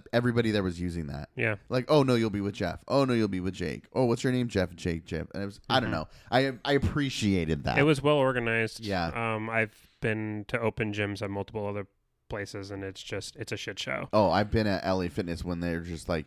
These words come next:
Speaker 1: there's so many people there that they, and there's one court, so
Speaker 2: Mm-hmm.
Speaker 1: everybody's putting on a list, and they're fighting over who's next and whose name, and, ugh. But it was, it was cool.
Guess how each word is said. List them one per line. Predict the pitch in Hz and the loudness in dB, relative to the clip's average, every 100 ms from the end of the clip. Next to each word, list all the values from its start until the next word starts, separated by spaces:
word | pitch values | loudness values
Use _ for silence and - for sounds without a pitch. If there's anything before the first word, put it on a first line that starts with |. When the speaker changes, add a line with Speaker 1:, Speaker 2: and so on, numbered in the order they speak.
| - _ | -10 _
Speaker 1:
there's | 98 - | -4 -4
so | - 107 101 | -2 2 2
many | 101 101 | 0 -4
people | 90 98 95 | -4 -4 -4
there | 82 82 82 98 - - | -2 0 0 -2 -6 -18
that | 82 | -6
they, | 78 87 - | -4 -4 -6
and | 92 95 | -6 -2
there's | 90 78 | -4 -4
one | 73 82 101 | 0 2 4
court, | 107 - 95 120 | 2 6 8 8
so | - 90 | 2 -4
Speaker 2:
Mm-hmm. | 92 | 0
Speaker 1:
everybody's | 104 95 92 90 | 0 2 0 0
putting | 107 98 | -2 0
on | 92 87 | -2 -2
a | |
list, | 85 90 95 87 | -2 0 -2 -6
and | 76 | -10
they're | 80 | -10
fighting | - 87 90 | -6 -6 -6
over | 92 82 90 | -6 -4 -2
who's | 107 98 | -2 -2
next | 92 92 - | 0 -2 -2
and | 82 | -4
whose | 101 98 | -4 -4
name, | 87 90 | -4 -2
and, | 80 - - _ _ _ _ | -4 -8 -20 _ _ _ _
ugh. | 110 120 113 92 82 - _ _ _ _ _ - | 2 4 4 2 -2 -8 _ _ _ _ _ 6
But | 120 76 - _ _ _ _ _ _ - _ _ _ _ _ _ - | 8 8 -2 _ _ _ _ _ _ -20 _ _ _ _ _ _ 4
it | |
was, | 339 - - | 4 2 0
it | 240 | 0
was | 302 | 0
cool. | - 160 92 - | 6 6 6 -2